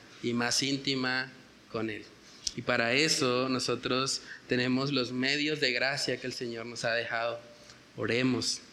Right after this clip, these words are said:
leamos nuestras Biblias, alabemos al Señor, vengamos a la iglesia. Todo eso hace parte de, de estar en una relación con Él.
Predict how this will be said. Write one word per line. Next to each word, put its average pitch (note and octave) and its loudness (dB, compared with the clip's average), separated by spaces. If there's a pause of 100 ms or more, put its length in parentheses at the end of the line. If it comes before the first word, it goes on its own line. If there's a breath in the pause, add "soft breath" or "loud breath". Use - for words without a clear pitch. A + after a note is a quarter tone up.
(360)
leamos C3 4
nuestras B2+ 2
Biblias, B2 0 (200 loud breath)
alabemos C3 2
al B2 2
Señor, A#2+ -2 (280 loud breath)
vengamos C#3 0
a E3 4
la C#3+ 2
iglesia. C3 0 (460)
Todo C#3+ 4
eso D#3+ 2
hace F3 2
parte F3+ 2
de, D#3+ 4
de C3 -8
estar C3 0
en C3+ 0
una C#3 0
relación A#2+ -2
con A#2 -8
Él. G2+ -10